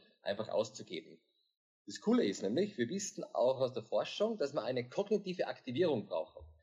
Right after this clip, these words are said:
Und das klingt jetzt ein bisschen banal, aber wenn man ein neues Video anklicken muss, oder auch wenn man auf Pause klickt und so,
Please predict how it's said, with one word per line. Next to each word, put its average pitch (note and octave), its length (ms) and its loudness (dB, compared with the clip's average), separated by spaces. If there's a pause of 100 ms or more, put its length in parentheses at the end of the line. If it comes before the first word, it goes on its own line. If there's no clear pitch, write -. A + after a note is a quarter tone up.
(240)
Und B2 100 -8
das B2 100 -2
klingt G#3+ 160 4
jetzt A#3 100 4
ein F3 60 4
bisschen D3 180 0
banal, A#2 680 -2
aber A2+ 260 2
wenn C#3 160 -2
man G#3 160 4
ein C3+ 160 -4
neues E3 360 0
Video F#3+ 420 0
anklicken C3 560 -6
muss, - 440 -6 (200)
oder G#2+ 180 4
auch - 180 6
wenn G2+ 100 2
man G2 100 2
auf - 120 -2
Pause F3 300 2
klickt - 320 -10
und G#2+ 120 -4
so, D3 320 -2